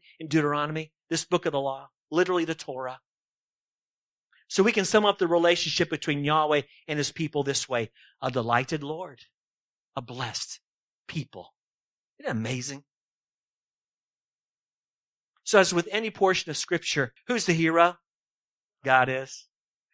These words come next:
Who takes center stage in every teaching? The Lord. So what can we say here about Yahweh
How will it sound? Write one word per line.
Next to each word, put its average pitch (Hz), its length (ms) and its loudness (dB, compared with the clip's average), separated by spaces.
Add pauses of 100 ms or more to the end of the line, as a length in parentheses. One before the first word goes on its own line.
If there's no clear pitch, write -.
(220)
Who 269 100 2
takes 247 280 8
center 220 280 6
stage 202 500 6
in 185 160 0
every 220 280 8
teaching? 202 520 2 (560)
The 185 140 12
Lord. 170 600 10 (920)
So 214 140 8
what 294 160 8
can 294 140 2
we 262 80 2
say 247 600 2 (160)
here 208 200 4
about 180 320 6
Yahweh 208 580 4